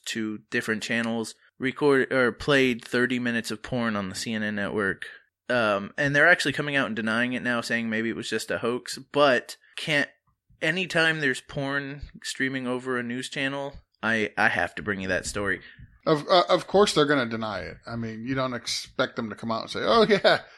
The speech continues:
Speaker 2: we accidentally aired porn on C N N."
Speaker 1: F C C, come get us.
Speaker 2: Yeah, no. It's just,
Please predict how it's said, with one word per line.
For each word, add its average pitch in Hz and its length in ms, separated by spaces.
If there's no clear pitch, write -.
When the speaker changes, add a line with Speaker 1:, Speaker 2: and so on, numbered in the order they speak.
Speaker 2:
we 233 200
accidentally 143 640
aired 120 340
porn 120 320
on 107 160
C 120 220
N 101 160
N." 101 300
Speaker 1:
F 147 200
C 131 180
C, 127 220
come 123 240
get 110 180
us. - 280
Speaker 2:
Yeah, 113 240
no. 98 340
It's 127 340
just, 143 300